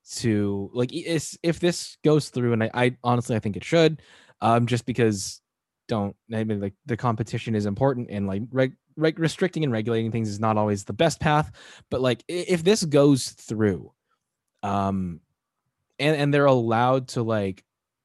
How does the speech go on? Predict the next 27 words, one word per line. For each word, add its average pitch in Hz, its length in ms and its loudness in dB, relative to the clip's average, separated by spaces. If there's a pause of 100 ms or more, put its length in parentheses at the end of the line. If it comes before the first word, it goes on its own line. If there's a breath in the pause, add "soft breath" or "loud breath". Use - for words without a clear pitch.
(1120)
go 135 200 4
above 113 460 2
that, 101 260 -2
that 98 200 -6
salary 101 380 -2
unit, 87 240 -8
is 170 220 -2
there 175 160 -2
even, 139 500 0 (1500)
is 170 160 4
there 226 100 2
even 208 240 4
a 160 60 6
demand 123 640 2
or 101 160 -2
a 110 40 2
market 104 520 0
that 104 180 -2
much 107 340 0
for 127 120 -4
Overwatch 120 580 2
League 113 120 -4
specifically 110 840 -2 (340 soft breath)
to 156 80 -2
where 143 120 6
you're 123 360 2
paying 123 640 0